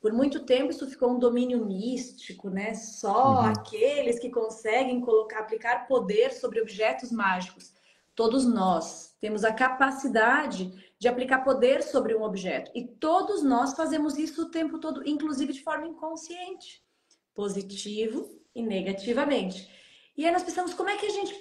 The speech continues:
Speaker 1: pode trazer isso? Mas a gente não quer só construir um objeto. A gente quer dar entendimento. Porque no momento que você dá entendimento pra alguém, e não tem como a gente dissaber o que a gente sabe, você tira aquele indivíduo da ignorância, ou seja, ele para de ignorar uma informação que ele não tinha,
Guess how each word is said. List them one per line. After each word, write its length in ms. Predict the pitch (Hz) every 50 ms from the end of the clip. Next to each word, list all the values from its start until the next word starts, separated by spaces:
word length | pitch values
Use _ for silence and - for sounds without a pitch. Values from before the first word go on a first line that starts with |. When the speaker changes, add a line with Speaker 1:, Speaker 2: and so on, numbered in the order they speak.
| - -
Speaker 1:
pode 400 | 311 285 285 320 330 320 294 269
trazer 540 | - 285 277 277 269 262 - 208 240 311 339
isso? 320 | 320 277 247 226 - 269
Mas 160 | 285 359 381
a 20 | 392
gente 220 | 427 440 427 415
não 100 | 427 427
quer 200 | - 392 440 480
só 280 | - - - 339 277 269
construir 460 | - 262 247 240 - - 240 240 226
um 100 | 214 202
objeto. 500 | 190 185 185 185 175 - - - - - _ _ _ _ _ _ _ _ _ _ _
A 80 | - 220
gente 220 | 208 254 262 262
quer 180 | - 277 262 247
dar 200 | 254 262 262 269 285 285 269 - - _ _ _ _ _
entendimento. 760 | - 285 285 277 269 269 277 262 233 208 202 196 196 196 - - - - - - - _
Porque 180 | - 311 - 349
no 120 | 349 359
momento 380 | 359 359 349 349 392 403 - 427
que 120 | - 349
você 300 | 285 311 311 - - 294
dá 200 | 254 233 269 269
entendimento 760 | 285 285 269 269 277 262 247 233 233 220 214 226 240 240 -
pra 100 | - 185
alguém, 300 | 170 175 190 214 226 233
e 20 | 220
não 140 | 208 202 196
tem 160 | 233 233 226
como 120 | 226 202
a 60 | 196
gente 300 | 196 190 202 202 - 220
dissaber 580 | 190 185 226 285 - - - 226 208 190 208 202
o 40 | 196
que 100 | 196 196
a 40 | 185
gente 220 | 180 180 - -
sabe, 320 | - - 220 220 220 226
você 320 | 233 220 254 254 247 294 285
tira 480 | - - - - 302 311 339 359 359
aquele 320 | 294 269 - 294 285 277 285
indivíduo 400 | 269 262 247 240 247 240 226 208
da 140 | 220 214 226
ignorância, 880 | 277 294 247 277 269 262 254 233 214 208 202 208 220 214 - 311 294 -
ou 100 | 247 262
seja, 280 | 262 247 233 214 202 214
ele 100 | 202 -
para 240 | - 226 208 220
de 220 | 208 185 185 - - -
ignorar 680 | 294 311 262 285 320 302 285 269 - 214 208 226 269 311
uma 140 | 285 269
informação 580 | 254 247 247 240 220 214 208 - - 208 202 196
que 80 | 196 202
ele 120 | 202 202
não 180 | 208 220 247 240
tinha, 500 | - - - 208 196 196 208 254 -